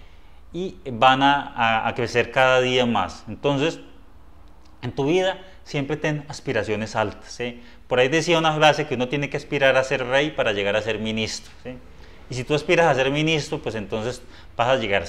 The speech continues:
a ser soldado. Y si solamente quieres ser un soldado, seguramente termines, eh, limpiando, eh, eh, los, mm, limpiando la, la suciedad que haya en el palacio, ¿sí? Por así decirlo, como colocarlo como una parábola, ¿sí?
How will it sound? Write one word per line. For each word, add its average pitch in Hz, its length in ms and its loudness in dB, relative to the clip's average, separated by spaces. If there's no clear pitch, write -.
a 123 100 -4
ser 110 140 -6
soldado. 101 560 -6
Y 113 80 -10
si - 120 -12
solamente 156 420 -2
quieres 156 240 -2
ser 160 120 2
un 151 100 -4
soldado, 147 300 2
seguramente 120 640 -4
termines, 107 600 -6
eh, 98 320 -2
limpiando, 110 720 -2
eh, 90 480 -12
eh, 90 260 -10
los, 87 580 -10
mm, 82 600 -16
limpiando 113 520 -2
la, 104 300 -2
la 92 140 -4
suciedad 98 540 -2
que 110 220 -2
haya 110 260 2
en 101 120 -6
el - 80 -8
palacio, 90 540 -4
¿sí? 113 180 -8
Por 95 120 -6
así 90 160 -6
decirlo, 101 320 -4
como 92 200 -10
colocarlo 92 500 -8
como 98 180 -10
una 107 400 -4
parábola, 104 500 2
¿sí? 127 160 -10